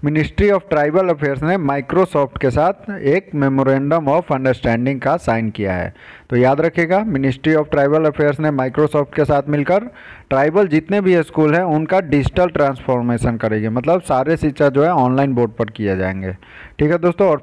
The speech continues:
Flipkart का अगर जो बात करें, तो क्लियर ट्रिप नाम की company को इन्होंने ख़रीदा है। और World One का अगर जो हम लोग बात करें, तो World One ने Jindal Power Limited company को खरीद लिया है, ठीक है दोस्तों। ninety seven percent stake जो है World One ने Jindal Power Limited का almost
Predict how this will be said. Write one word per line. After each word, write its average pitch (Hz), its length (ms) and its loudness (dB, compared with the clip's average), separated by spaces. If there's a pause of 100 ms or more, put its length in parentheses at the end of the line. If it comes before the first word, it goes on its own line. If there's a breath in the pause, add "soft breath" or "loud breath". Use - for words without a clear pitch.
Flipkart 156 400 -2
का 175 120 0
अगर 160 160 0
जो 156 140 0
बात 156 220 -2
करें, 165 160 2
तो 160 120 0
क्लियर 147 300 2
ट्रिप 151 220 -2
नाम 147 220 0
की 143 120 -2
company 147 340 -2
को 147 160 0
इन्होंने 147 280 0
ख़रीदा 139 360 -2
है। 170 180 -2 (420 loud breath)
और 117 420 2
World 131 340 0
One 151 280 0
का 147 160 2
अगर 143 220 0
जो 143 100 0
हम 147 160 0
लोग 143 140 2
बात 147 240 -2
करें, 147 160 2
तो 131 100 0
World 139 240 2
One 147 180 0
ने 151 180 0
Jindal 139 520 0 (180)
Power 131 300 0
Limited 131 400 0
company 120 380 -4
को 160 180 0 (480 loud breath)
खरीद 117 260 0
लिया 98 240 0
है, 95 100 -4
ठीक 127 260 -4
है 170 60 2
दोस्तों। 151 280 2
ninety 135 340 0
seven 147 300 0
percent 135 400 -2
stake 131 300 0
जो 123 160 0
है 185 180 2 (480 loud breath)
World 131 220 2
One 127 180 0
ने 156 240 0
Jindal 123 340 0
Power 123 300 0
Limited 117 380 -2
का 156 280 0
almost 123 380 0